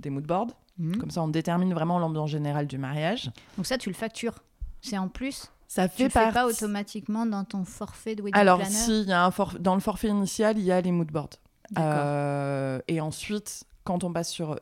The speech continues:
Speaker 1: quand
Speaker 2: Tu le
Speaker 1: on
Speaker 2: détailles
Speaker 1: prend la
Speaker 2: peut-être
Speaker 1: partie
Speaker 2: plus.
Speaker 1: déco, je fais un book. Donc, il y a
Speaker 2: D'accord.
Speaker 1: étape un, les mood boards. Donc, vraiment, on est, euh, sur quelque chose de très général pour avoir,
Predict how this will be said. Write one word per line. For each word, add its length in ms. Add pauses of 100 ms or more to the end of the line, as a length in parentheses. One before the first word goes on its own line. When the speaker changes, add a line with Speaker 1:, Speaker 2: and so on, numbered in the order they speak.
(180)
Speaker 1:
quand 120
Speaker 2:
Tu 80
le 60
Speaker 1:
on 40
Speaker 2:
détailles 200
Speaker 1:
prend 80
la 100
Speaker 2:
peut-être 140
Speaker 1:
partie 300
Speaker 2:
plus. 60
Speaker 1:
déco, 440
je 120
fais 100
un 100
book. 440 (240)
Donc, 200
il 40
y 20
a 60
Speaker 2:
D'accord. 120 (140)
Speaker 1:
étape 360
un, 140
les 100
mood 200
boards. 220
Donc, 260
vraiment, 340
on 100
est, 140
euh, 260
sur 300 (260)
quelque 140
chose 160
de 80
très 260
général 380
pour 220
avoir, 340